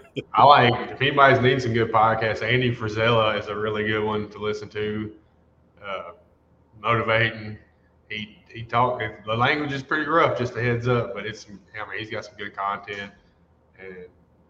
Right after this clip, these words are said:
who else have I been listening? I've been listening, I'm having football withdrawal, so I've been listening to, like, Florida, Florida Gators podcast and everything else, trying to get ready, ramped up for the season. So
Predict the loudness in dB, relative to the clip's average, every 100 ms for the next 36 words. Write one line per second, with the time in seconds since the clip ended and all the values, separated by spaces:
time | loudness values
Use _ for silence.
0 | _ -10 -8 -8 -14 -18 -20 -20 -20 -20
1 | -20 _ -2 0 2 0 -2 -12 -14 -18
2 | _ -2 0 0 -2 0 2 0 -2 -2
3 | -2 -2 -4 -6 -6 -8 -8 -14 -14 -10
4 | -6 -6 -8 -10 -4 -2 -2 -4 -2 -4
5 | -8 -10 -6 -4 -4 -4 -4 -4 -6 -12
6 | -10 -8 -4 -2 -4 -6 -10 -8 -10 -8
7 | -10 -14 -20 -20 _ -10 -8 -6 -6 -8
8 | -14 -20 -12 -12 -12 -20 _